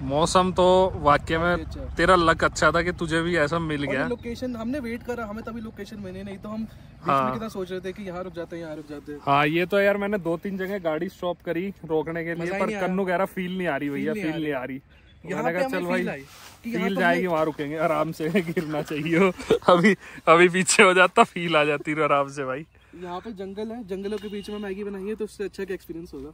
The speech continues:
Speaker 1: जंगल में मंगल है।
Speaker 2: जंगल, पीछे भी जंगल, आगे भी जंगल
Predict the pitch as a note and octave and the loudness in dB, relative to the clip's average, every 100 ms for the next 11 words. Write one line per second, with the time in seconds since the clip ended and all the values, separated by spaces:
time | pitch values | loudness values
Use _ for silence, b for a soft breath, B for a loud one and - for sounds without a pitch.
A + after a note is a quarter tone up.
0 | - D3 C3+ C3+ D3+ D#3+ D#3 D3+ C#3+ C#3 | -14 -12 -8 2 4 6 6 4 4 4
1 | C3 B2+ D#3+ G#3+ F3 E3 E3+ E3 F#3 E3+ | 4 6 4 4 2 -4 -10 -10 -14 -10
2 | G3 G3 F#3+ G3 F#3+ E3+ D3+ E3 E3+ E3+ | -10 -8 -8 -10 -8 -8 -10 -12 -10 -10
3 | F3 E3 | -10 -12